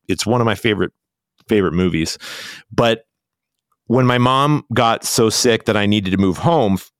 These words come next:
and I could, 'cause I was in such a, like, question mark of a moment in my life, I, I went home and I got a tattoo. And I, I'm, I, I have to say, like, I would like to redo it,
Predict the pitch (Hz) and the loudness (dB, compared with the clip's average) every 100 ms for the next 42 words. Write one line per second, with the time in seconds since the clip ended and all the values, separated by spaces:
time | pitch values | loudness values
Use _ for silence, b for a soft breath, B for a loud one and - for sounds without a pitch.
0 | - - _ - 98 101 98 - 170 87 | -20 -20 _ -6 -2 -2 -2 0 0 0
1 | 92 - 98 98 95 95 92 117 107 101 | -2 -2 0 0 0 0 -2 -2 0 -2
2 | 85 - _ - - - 101 87 80 - | -4 -10 _ -20 -20 -10 -4 -2 -4 -8
3 | - _ _ _ _ - - 127 117 123 | -20 _ _ _ _ -10 -2 -2 0 0
4 | 101 90 85 - 82 87 87 98 101 87 | 0 0 -2 -2 -2 0 0 0 0 -2
5 | 87 85 82 87 90 82 - - B B | -2 -2 -2 -2 -2 -4 -8 -16 B B
6 | B B B _ 113 117 120 117 _ - | B B B _ -2 0 0 -2 _ -2
7 | 110 113 139 113 113 117 110 104 113 113 | 0 2 0 0 0 2 0 0 0 0
8 | - 123 120 165 156 - _ _ _ _ | 0 -2 0 0 -2 -4 _ _ _ _
9 | _ - 110 110 107 - 107 - _ 117 | _ -4 -2 0 -2 -2 -4 -4 _ -4
10 | 120 - 117 110 - - 113 127 120 131 | -4 -4 -2 -2 -6 -4 -2 0 0 0
11 | - 131 107 101 - 117 117 117 117 - | 2 2 2 0 -2 0 0 2 0 0
12 | 107 95 107 113 95 95 95 110 - | 0 2 2 0 0 2 2 2 0